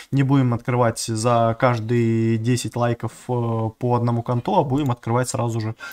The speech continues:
по какой-то хорошей пачечке. Ну, например, там, пятьдесяточку, может, соточку, да, в зависимости от того, насколько быстро эти контейнеры у нас будут копиться. Всё-таки сейчас эти контейнеры прибавляются с на-, с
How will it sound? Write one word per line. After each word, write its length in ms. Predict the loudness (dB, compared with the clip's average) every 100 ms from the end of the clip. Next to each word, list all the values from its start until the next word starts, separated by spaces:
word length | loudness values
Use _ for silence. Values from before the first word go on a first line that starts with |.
| -14 -16 -2
по 140 | 4 4
какой-то 500 | 2 0 0 0 -2
хорошей 580 | 2 4 4 0 -2 0
пачечке. 580 | 2 2 0 -6 -6
Ну, 160 | -4 -2
например, 300 | -2 -4 -6
там, 180 | -6 -10
пятьдесяточку, 640 | -4 2 2 2 -6 -8
может, 340 | -6 -6 -6 -4
соточку, 560 | -2 -2 -4 -10 -10 -4
да, 120 | -2
в 60 |
зависимости 480 | 0 0 0 -4 -6
от 80 | -4
того, 180 | 0 0
насколько 340 | 0 -4 -6
быстро 380 | -2 -2 -2 -6 -8 -16 -16 -4
эти 220 | -2 -2
контейнеры 480 | -2 -2 0 0 0
у 60 | 0
нас 180 | 0 0
будут 240 | -2 -2
копиться. 380 | -2 -4 -4 -4
Всё-таки 340 | -6 -8 -6
сейчас 420 | -6 -2 0 -2 -2
эти 380 | -2 -2 -2 -2
контейнеры 1040 | 0 -2 -2 -2 0 0 0 -2 -2 -2 -4 _ -20 -16 -2
прибавляются 800 | 2 4 6 8 8 6 0 -4
с 140 | -2
на-, 320 | 0 0 -2 -6 -8
с 640 | -8 -8 -10 -10 -10 -4